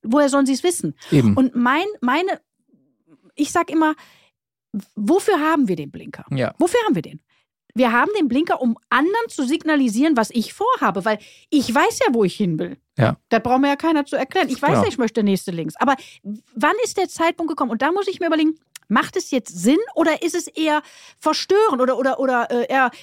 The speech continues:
Speaker 2: Mhm.
Speaker 1: eher, äh, für den anderen dann irgendwie verwirrend, wenn ich den
Speaker 2: Ja,
Speaker 1: jetzt setze?
Speaker 2: ja,
Speaker 1: Ja?
Speaker 2: ja, total.
Speaker 1: Also deshalb für mich, und das ist auch eigentlich das praktizierende Fahren, wir sind ja nicht bei der Fahrlehrerprüfung, wir sind ja in der Fahrschulausbildung, würde ich immer gucken,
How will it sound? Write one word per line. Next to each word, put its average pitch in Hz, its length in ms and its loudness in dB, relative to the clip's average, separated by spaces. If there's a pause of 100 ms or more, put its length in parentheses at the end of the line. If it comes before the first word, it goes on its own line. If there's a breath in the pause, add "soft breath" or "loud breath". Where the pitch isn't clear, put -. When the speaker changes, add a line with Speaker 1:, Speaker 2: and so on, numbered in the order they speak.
Speaker 2:
Mhm. - 260 4
Speaker 1:
eher, 277 260 4
äh, 233 560 0
für 294 160 -2
den 269 140 2
anderen 285 420 2
dann 254 140 2
irgendwie 262 180 2
verwirrend, 262 540 0
wenn 202 120 -2
ich 185 100 -4
den 185 120 0
Speaker 2:
Ja, 131 120 4
Speaker 1:
jetzt - 100 -12
setze? - 420 -2
Speaker 2:
ja, 196 160 0
Speaker 1:
Ja? - 40 2
Speaker 2:
ja, - 60 -6 (360 loud breath)
total. - 160 -8
Speaker 1:
Also 277 200 2
deshalb 339 380 0 (240 loud breath)
für 285 160 0
mich, 320 280 2
und 277 120 0
das 262 140 -2
ist 320 240 -6
auch 269 100 0
eigentlich 277 480 -2
das 240 300 -2
praktizierende 285 720 0
Fahren, 262 400 0
wir 208 80 -2
sind 240 140 -2
ja 262 80 0
nicht 233 120 -2
bei 220 100 -2
der 196 100 0
Fahrlehrerprüfung, 240 680 0
wir 208 80 -2
sind 233 140 -2
ja 233 60 -2
in 208 40 -4
der 202 80 -2
Fahrschulausbildung, 240 840 -2 (280 loud breath)
würde 240 180 2
ich 294 120 -2
immer 302 100 2
gucken, 277 180 -2